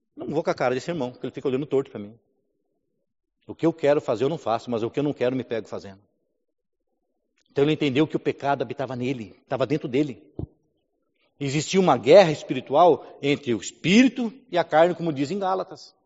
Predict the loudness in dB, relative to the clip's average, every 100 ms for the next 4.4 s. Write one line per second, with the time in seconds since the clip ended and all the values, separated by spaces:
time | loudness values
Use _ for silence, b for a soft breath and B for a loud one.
0 | _ _ _ _ _ _ -8 -8 -4 4
1 | 4 4 0 0 0 -4 -4 -4 0 0
2 | 0 -4 -4 -4 -6 -10 -10 -10 -10 -6
3 | -2 0 -2 0 -2 0 -4 0 0 0
4 | 0 0 0 -2